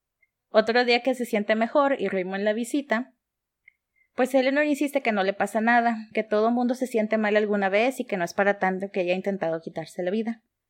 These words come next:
Pero Raymond le dice que si no quiere hablar con él, que debe intentarlo con un terapeuta. Y como se lo promete Raymond, Eleanor comienza a ir con una terapeuta.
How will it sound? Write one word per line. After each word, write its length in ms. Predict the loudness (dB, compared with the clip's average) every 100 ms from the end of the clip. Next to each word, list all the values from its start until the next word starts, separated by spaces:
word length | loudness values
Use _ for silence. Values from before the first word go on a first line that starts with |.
| _ _ _ 0
Pero 220 | 4 4
Raymond 360 | 2 -2 -2
le 100 | -2
dice 300 | -2 -2 -6
que 80 | -8
si 140 | -6 -2
no 160 | -2
quiere 180 | 0 0
hablar 260 | 2 0 0
con 160 | -2
él, 200 | -2 -2 -4
que 100 | 0
debe 200 | 0 0
intentarlo 560 | -2 -2 -2 -2 -4
con 160 | -6 -10
un 120 | -6
terapeuta. 640 | -4 -2 -2 -4 -6 -12 _ _ _ _ _ _ _ _ -18 -8
Y 120 | -4
como 240 | -2 -2 0
se 120 | 0
lo 100 | 0
promete 440 | 2 0 2 2
Raymond, 440 | 4 2 2 -2 -6 _
Eleanor 400 | -2 0 0 -2
comienza 680 | -2 -2 -2 -2 -2 -2 -2
a 80 | -4
ir 200 | -4 -6
con 360 | -8 -8 -12 _ _ _ _ _
una 260 | -10 -8 -4
terapeuta. 520 | -2 -2 0 -2